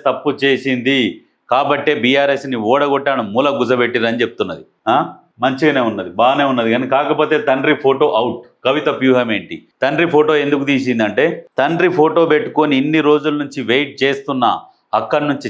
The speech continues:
చలనం లేదు, ఏం స్పందన లేదు. మాట్లాడతారో ఏమో, పిలుస్తారో ఏమో, తండ్రి ఫోన్ చేస్తాడేమో అని వెయిట్ చేసింది,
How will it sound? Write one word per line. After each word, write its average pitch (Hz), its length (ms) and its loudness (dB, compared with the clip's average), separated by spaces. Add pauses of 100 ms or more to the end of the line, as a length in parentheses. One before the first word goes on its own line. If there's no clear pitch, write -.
(100)
చలనం 123 320 0
లేదు, 90 240 -2 (420)
ఏం 139 240 2
స్పందన 127 440 0
లేదు. 107 300 -2 (340)
మాట్లాడతారో 135 640 2
ఏమో, 120 220 -2
పిలుస్తారో 127 460 0
ఏమో, 120 200 0
తండ్రి 123 280 -2
ఫోన్ 127 300 0
చేస్తాడేమో 120 440 -2
అని 117 100 -6
వెయిట్ 117 260 0
చేసింది, 90 400 -4